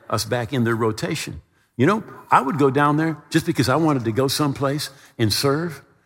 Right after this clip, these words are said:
where I could put everything aside and just go, "Hey, I'm just here to do whatever you guys need me to do. Just tell me how I can help.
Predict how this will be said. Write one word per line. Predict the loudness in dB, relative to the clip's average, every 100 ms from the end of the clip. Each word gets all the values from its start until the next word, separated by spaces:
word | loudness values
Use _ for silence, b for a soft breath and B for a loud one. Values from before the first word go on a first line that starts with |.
| _
where | -4
I | -2
could | -2
put | 2 4
everything | 4 2 2 0
aside | 0 -2 -2 -4 -8 b b b
and | -2 2
just | 0 0
go, | 0
"Hey, | 2 0 -6 -4
I'm | 2 2
just | 2 0 2
here | 0 0 -4 -10
to | -4
do | 0
whatever | 0 2 0 0
you | -2 -2
guys | -2 -2 -4 -6 -10 _
need | -4 -4 -2
me | -6
to | -6
do. | -10 -14 -18 b b b
Just | -4 -2
tell | 0 2
me | 2
how | 0 -2
I | -4
can | -4 -4
help. | -2 -4 -4